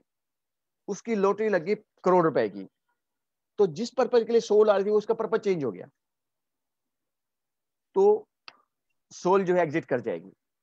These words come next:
कभी कभी इंट्रायूटरल लाइफ में भी एग्जिट कर जाती हैं। एक सोल पहले आई, उसके अंदर आने के लिए आई, थोड़े टाइम उसको लगा कि मैंने गलत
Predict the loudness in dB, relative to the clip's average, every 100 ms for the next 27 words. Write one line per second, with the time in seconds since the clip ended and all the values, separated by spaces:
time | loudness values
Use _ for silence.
0 | _ _ _ _ -6 -4 0 -2 -2 -8
1 | -4 -2 -2 -2 -2 0 0 -2 -4 -4
2 | -6 -4 -4 -4 -6 -10 -16 -20 _ _
3 | _ -2 0 0 0 0 0 0 2 0
4 | -2 -4 0 0 -2 -4 -2 0 -2 -6
5 | _ _ _ 2 4 4 0 -2 -2 -2
6 | -2 -6 -6 -6 -6 -6 -2 -2